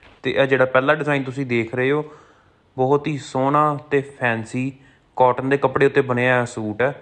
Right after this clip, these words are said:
ਇਹਦੇ ਵਿੱਚ ਕਿਸੇ ਦਾ ਬੇਸ ਮਡਾਲ ਤੇ ਕਿਸੇ ਦਾ ਕੈਮਰੀ ਕਾਟਨ ਆਏਗਾ। ਵੱਡੇ ਬਰ ਦਾ ਸੂਟ, ਸਾਢੇ ਤਿੰਨ ਮੀਟਰ ਕੱਟ ਆਏਗੀ, ਨਾਲ ਮਸਲਿਨ ਦਾ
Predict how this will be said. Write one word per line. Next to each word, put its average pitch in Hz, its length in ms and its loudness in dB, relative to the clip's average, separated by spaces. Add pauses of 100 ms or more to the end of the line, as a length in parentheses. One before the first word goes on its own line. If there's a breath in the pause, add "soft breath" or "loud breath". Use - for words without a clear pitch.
(360 loud breath)
ਇਹਦੇ 139 140 0
ਵਿੱਚ 139 140 2
ਕਿਸੇ 139 240 -4
ਦਾ 143 140 4
ਬੇਸ 135 340 -2
ਮਡਾਲ 131 520 2
ਤੇ - 180 -6
ਕਿਸੇ 131 240 -4
ਦਾ 127 100 4
ਕੈਮਰੀ 120 340 -4
ਕਾਟਨ 131 340 2
ਆਏਗਾ। 117 340 0 (460 loud breath)
ਵੱਡੇ 131 240 0
ਬਰ 123 180 2
ਦਾ 143 180 0
ਸੂਟ, 131 360 -4 (420 soft breath)
ਸਾਢੇ 143 260 0
ਤਿੰਨ 151 140 0
ਮੀਟਰ 143 220 0
ਕੱਟ 120 300 0
ਆਏਗੀ, 117 360 -2 (220)
ਨਾਲ 120 380 0
ਮਸਲਿਨ 127 520 -6
ਦਾ 127 100 2